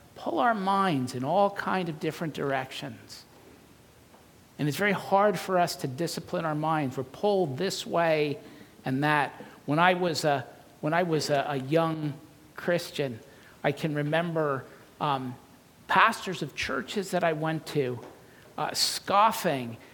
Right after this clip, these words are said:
at the variety, some of you who are old enough to remember this, the variety of left-wing conspiracies that were out there. Today, many evangelical Christians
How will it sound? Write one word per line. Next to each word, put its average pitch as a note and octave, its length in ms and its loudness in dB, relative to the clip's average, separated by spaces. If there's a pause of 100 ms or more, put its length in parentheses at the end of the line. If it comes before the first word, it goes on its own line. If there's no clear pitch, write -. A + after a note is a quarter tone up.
(120)
at D3+ 180 2
the D#3+ 60 0
variety, F3 480 4
some G3 200 -2
of F#3 100 0
you F3+ 120 -2
who D3+ 120 -2
are C#3 60 2
old E3 280 0
enough F3 260 2
to - 100 -4
remember E3+ 180 0
this, C#3+ 140 -8
the E3 80 0
variety D3+ 800 2 (360)
of C#3+ 360 0
left-wing D3 580 -2
conspiracies B2+ 1300 -6
that C3 160 -6
were C3 180 -6
out A#2+ 220 -8
there. - 320 -12 (2750)
Today, F3 260 2
many D#3+ 720 -2
evangelical D3+ 600 -2
Christians D3 640 -4